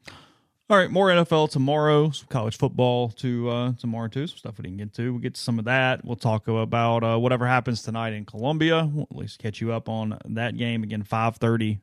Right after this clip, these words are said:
start for that one there in, uh, in South Carolina. Some more S E C games tomorrow on Wednesday as well to finish out the midweek schedule. Whatever else comes up between now and then. So appreciate everybody in the stream. Thank you, and we will talk to you again tomorrow.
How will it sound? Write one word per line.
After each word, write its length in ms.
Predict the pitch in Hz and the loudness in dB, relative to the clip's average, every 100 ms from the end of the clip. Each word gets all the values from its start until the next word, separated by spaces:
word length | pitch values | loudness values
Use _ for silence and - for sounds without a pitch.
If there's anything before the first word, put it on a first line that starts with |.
| _ - | _ -14
start 420 | - 110 107 - | -6 -4 -4 -10
for 300 | 110 107 104 110 | -8 -6 -8 -8
that 260 | 107 98 | -8 -8
one 240 | 98 101 110 | -8 -10 -10
there 280 | - 107 101 | -8 -8 -8
in, 360 | - 104 101 104 | -8 -8 -6 -6
uh, 220 | 104 101 | -8 -4
in 160 | 113 110 | -2 0
South 280 | 117 107 | 0 -2
Carolina. 560 | - 110 107 110 110 104 - _ _ | -2 0 0 0 0 -2 -6 _ _
Some 100 | - 113 | -10 -6
more 120 | 113 | -4
S 120 | 107 | -4
E 60 | 110 | -6
C 160 | 113 | -6
games 340 | 107 107 104 - | -4 -4 -6 -6
tomorrow 400 | 104 104 104 101 | -8 -6 -8 -8
on 200 | 98 101 | -8 -4
Wednesday 360 | 107 104 98 | -6 -6 -10
as 140 | 98 101 | -10 -8
well 200 | 107 104 | -8 -8
to 80 | - | -8
finish 200 | 104 101 | -6 -4
out 140 | 101 | -4
the 80 | 107 | -4
midweek 320 | 110 110 - | -4 -4 -8
schedule. 420 | - 165 170 160 - _ _ _ _ - | 0 0 2 -2 -6 _ _ _ _ -12
Whatever 260 | 247 208 | -8 -6
else 120 | 208 | -6
comes 200 | - 170 | -4 -4
up 160 | 165 - | -4 -10
between 340 | - 123 113 - | -8 -4 -4 0
now 300 | 117 113 113 | 0 2 0
and 280 | 110 107 104 | 0 -2 -2
then. 180 | 101 98 | -4 -6
So 100 | 107 | -2
appreciate 260 | 135 127 | -2 0
everybody 100 | 139 | 0
in 40 | 123 | -2
the 40 | |
stream. 440 | 110 170 196 208 208 | -2 -2 0 0 -2
Thank 320 | - 117 - | -4 -8 -6
you, 320 | 156 220 202 | -8 -6 -8
and 140 | - 107 | -10 -12
we 80 | 104 | -12
will 100 | 104 | -10
talk 220 | 113 - | -10 -10
to 80 | 113 | -10
you 80 | 101 | -10
again 380 | - 95 104 - _ | -8 -8 -8 -12 _
tomorrow. 300 | - - | -12 -12